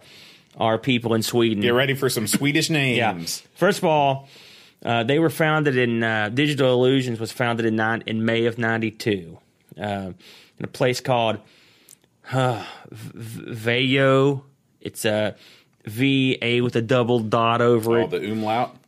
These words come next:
Speaker 1: X J O with a double dot over it. So I apologize to those people, and maybe someone could correct me. Sweden, Vejo. Uh, five people.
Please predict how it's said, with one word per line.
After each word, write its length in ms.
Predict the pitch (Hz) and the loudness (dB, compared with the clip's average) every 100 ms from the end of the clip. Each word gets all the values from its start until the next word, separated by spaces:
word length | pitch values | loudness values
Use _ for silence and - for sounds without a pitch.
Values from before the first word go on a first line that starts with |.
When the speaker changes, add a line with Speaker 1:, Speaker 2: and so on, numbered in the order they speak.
| _ _ _ - | _ _ _ -6
Speaker 1:
X 480 | 135 143 135 - - | -2 -2 -4 -8 -8
J 460 | 117 139 143 139 135 | -2 0 2 2 0
O 240 | 156 147 143 | 2 4 6
with 120 | 135 | 4
a 40 | |
double 580 | 123 135 127 123 123 - - | 4 2 4 2 2 -2 -4
dot 320 | 147 131 120 120 | 0 2 2 4
over 360 | 120 113 120 | 4 4 2
it. 200 | 117 - | 0 -4
So 180 | - 117 | -2 2
I 140 | 113 117 | 2 0
apologize 540 | 127 127 123 117 110 | 0 0 2 2 0
to 80 | 117 | 0
those 200 | 113 113 | 0 2
people, 240 | 117 113 | 0 0
and 80 | 107 | 0
maybe 160 | 110 110 | -2 -2
someone 180 | 110 | -4
could 140 | 95 104 | -4 -4
correct 240 | 107 104 | -2 -2
me. 140 | 107 101 - - - | -2 -6 -12 -20 -12
Sweden, 540 | - - 139 127 117 | -4 2 4 4 0
Vejo. 840 | 110 107 113 120 120 120 117 113 113 - - - - | -4 -4 0 2 2 4 4 2 -2 -10 -20 -20 -4
Uh, 180 | 113 113 | -2 0
five 360 | 139 131 135 | 0 0 -2
people. 480 | - 135 113 101 98 | 0 0 2 0 -2